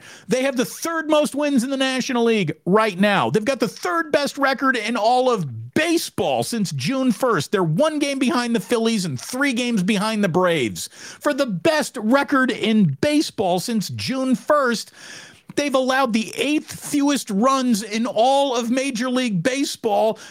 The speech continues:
and they've done it with, like, basically devoid of star power. And come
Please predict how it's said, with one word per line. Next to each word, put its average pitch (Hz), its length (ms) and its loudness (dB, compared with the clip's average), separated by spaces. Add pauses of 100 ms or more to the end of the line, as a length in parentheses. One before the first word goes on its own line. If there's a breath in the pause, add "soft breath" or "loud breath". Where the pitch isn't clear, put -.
and 254 260 -2
they've 226 320 -2
done 285 180 0
it 247 200 -2 (240 loud breath)
with, 208 440 2
like, 226 260 2
basically 277 380 2
devoid 185 680 2
of 269 100 -2
star 269 420 -2
power. 196 600 0 (2250)
And 190 240 2
come 220 720 2